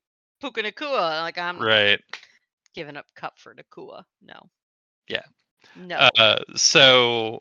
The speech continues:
Speaker 2: uh, you know, Goldfish wasn't, like, terribly under projection.
Speaker 1: Mm-mm.
Speaker 2: But you were
Speaker 1: Mm-mm.
Speaker 2: just, you were, you were thirty points over your projected score.
Speaker 1: I know. I could have played any team in the league this weekend and would have won.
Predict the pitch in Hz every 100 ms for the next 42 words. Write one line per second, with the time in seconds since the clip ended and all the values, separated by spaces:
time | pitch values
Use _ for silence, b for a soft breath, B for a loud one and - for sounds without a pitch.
0 | - 107 113 110 101 - - - 123 123
1 | 120 - - - _ _ b b b _
2 | - 175 233 - 359 262 - - 139 143
3 | 156 127 123 113 110 107 - - _ _
4 | _ - 113 107 113 117 117 98 98 104
5 | - 113 - 82 - 127 123 165 196 _
6 | _ _ - 220 185 175 _ _ _ -
7 | 117 113 107 131 - 123 110 - 127 139
8 | 302 - 120 143 185 - - 127 131 -
9 | 139 123 - - - 107 107 101 104 -
10 | 104 104 98 - - - 139 101 - -
11 | _ b b b b b - 196 190 262
12 | 208 - 202 214 233 214 - 196 170 _
13 | 233 240 247 233 262 240 240 226 214 226
14 | 226 - 190 - 190 180 175 165 165 180
15 | 160 165 165 170 165 139